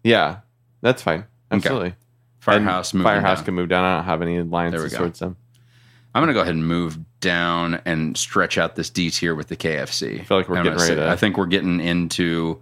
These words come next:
Speaker 1: 'Cause we got Sonic
Speaker 2: tough
Speaker 1: coming up.
Speaker 2: decisions. Sonic Drive-In.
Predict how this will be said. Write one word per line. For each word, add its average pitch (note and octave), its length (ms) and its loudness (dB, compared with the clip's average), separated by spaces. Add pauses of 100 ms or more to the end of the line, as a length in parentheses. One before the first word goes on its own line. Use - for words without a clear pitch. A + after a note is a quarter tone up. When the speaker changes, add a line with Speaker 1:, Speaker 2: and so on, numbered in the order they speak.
(160)
Speaker 1:
'Cause F#2 140 0
we G2 80 2
got F2 140 4
Sonic F#2+ 240 2
Speaker 2:
tough G2+ 160 2
Speaker 1:
coming E2+ 180 -4
up. - 60 -2
Speaker 2:
decisions. D#2+ 440 -2
Sonic C3 540 -2 (220)
Drive-In. D#2+ 640 -2